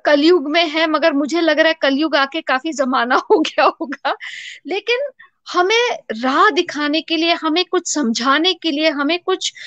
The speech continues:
समझाने के लिए और प्यार दिखाने के लिए इन लोगों ने, especially मुकुंद चाचा जी और बापू जी की बात करें तो उन्होंने साथ में जो जन्म लिया है वो आगे पीछे of course लिया, अ, मगर इनका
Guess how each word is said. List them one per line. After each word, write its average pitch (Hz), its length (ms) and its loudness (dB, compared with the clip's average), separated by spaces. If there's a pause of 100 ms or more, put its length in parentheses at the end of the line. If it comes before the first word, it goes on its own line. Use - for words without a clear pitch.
(160)
समझाने 277 680 2
के 339 200 0
लिए 302 240 2
और 311 240 2
प्यार 311 360 0
दिखाने 311 440 -2
के 339 120 -6
लिए 339 140 0
इन 285 340 0
लोगों 277 240 4
ने, 302 300 2 (380)
especially 320 480 0
मुकुंद 320 280 -4
चाचा 302 280 0
जी 285 140 -4
और 294 80 2
बापू 247 300 0
जी 269 100 -6
की 294 140 -4
बात 240 260 0
करें 269 240 0
तो 302 120 -2
उन्होंने 285 280 2
साथ 269 360 0
में 302 140 -2
जो 285 140 -2
जन्म 269 260 0
लिया 262 260 2
है 254 220 -6 (460)
वो 381 440 4 (440)
आगे 277 220 2
पीछे 339 260 -2
of 359 60 4
course 330 300 2
लिया, 302 280 0 (440)
अ, 285 260 8
मगर 349 400 2 (720)
इनका 403 720 2